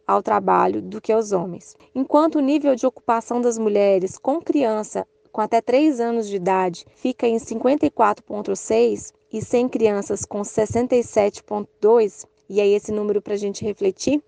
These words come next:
quais são os ônus também do gênero feminino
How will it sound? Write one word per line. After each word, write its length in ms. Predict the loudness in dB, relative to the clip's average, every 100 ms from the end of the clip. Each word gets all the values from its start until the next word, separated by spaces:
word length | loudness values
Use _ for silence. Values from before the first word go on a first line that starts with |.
| -2
quais 220 | 2 2
são 180 | 0 0
os 180 | 0 2
ônus 400 | 4 2 0 -6
também 480 | -8 -2 -2 -2 -6 _
do 140 | -6 0
gênero 460 | 2 4 2 0
feminino 720 | -2 -2 0 0 0 -2 -4